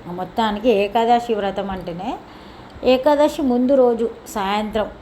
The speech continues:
అల్పాహారమే తీసుకోవడం, ఏకర-, ఏకాదశి రోజు మొత్తం కూడా ఏం తినకుండా ఉండడం, ఏకాదశి తెల్లవారి మళ్ళీ, ఆ, మనం పూజ చేసుకొని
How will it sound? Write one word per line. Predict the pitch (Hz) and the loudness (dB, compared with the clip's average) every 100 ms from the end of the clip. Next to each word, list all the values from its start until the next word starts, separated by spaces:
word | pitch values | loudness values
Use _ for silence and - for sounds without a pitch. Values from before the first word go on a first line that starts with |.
| - - | -14 0
అల్పాహారమే | 202 208 226 - 214 214 233 | 2 4 2 2 0 0 0
తీసుకోవడం, | 233 220 - 202 190 190 269 - - - - - - | -2 -4 -4 -2 -2 -2 -4 -10 -18 -16 -16 -10 -2
ఏకర-, | 226 233 240 233 - | 0 4 2 0 -4
ఏకాదశి | 214 233 254 254 262 302 285 | 0 2 4 4 2 2 2
రోజు | 247 240 247 | 4 4 2
మొత్తం | 233 233 - - 349 330 | -4 -6 -10 0 0 2
కూడా | 233 185 226 427 - - - - - | 0 -2 -4 -6 -14 -20 -20 -20 -14
ఏం | 180 233 233 | -2 0 2
తినకుండా | 220 208 202 208 208 | 2 0 -4 -6 -6
ఉండడం, | 202 202 240 339 - - - - - - - - - - | -4 -2 -2 -6 -14 -12 -12 -12 -12 -16 -18 -20 -20 -8
ఏకాదశి | - 240 240 240 247 254 | 0 0 2 2 2 -2
తెల్లవారి | - 240 247 277 269 262 359 508 - - - | -2 2 4 4 2 0 -2 -6 -10 -20 -20
మళ్ళీ, | - 180 180 226 392 466 - - - - - - - - | -16 -12 -6 -4 -4 -6 -16 -20 -18 -18 -20 -20 -20 -14
ఆ, | 185 185 175 175 - - | -12 -10 -10 -12 -14 -10
మనం | 180 170 160 - | -6 -6 -8 0
పూజ | 226 226 | 0 4
చేసుకొని | 220 208 - 196 196 330 | 2 0 -6 -8 -4 -6